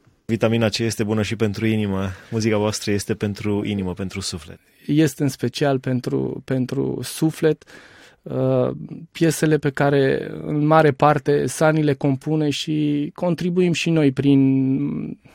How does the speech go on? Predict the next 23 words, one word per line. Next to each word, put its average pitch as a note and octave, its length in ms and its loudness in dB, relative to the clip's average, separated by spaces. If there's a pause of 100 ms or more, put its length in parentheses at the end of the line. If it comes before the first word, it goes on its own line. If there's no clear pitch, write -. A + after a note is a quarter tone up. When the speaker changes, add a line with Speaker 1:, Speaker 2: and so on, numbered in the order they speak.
(160)
Speaker 2:
inima E3 440 4
noastră, C#3 380 0
prin, D3 380 0
uh, D3+ 400 -2 (580)
ceea E3 220 6
ce D#3+ 300 4
Dumnezeu D#3+ 440 6
ne-a D#3 160 4
înzestrat. D3 720 2 (880)
Uh, C#3 440 2 (340)
credem D#3 520 6
că C#3 520 0 (340)
ele D#3 400 6
vorbesc C#3+ 640 2
întâi C#3 360 2
sufletului, C#3 640 -6 (380)
inimii E3 440 4
și D#3+ 420 0 (260)
au G3+ 160 4
putere E3+ 400 6
să, C#3+ 380 2
să - 200 -2
adauge D3+ 880 4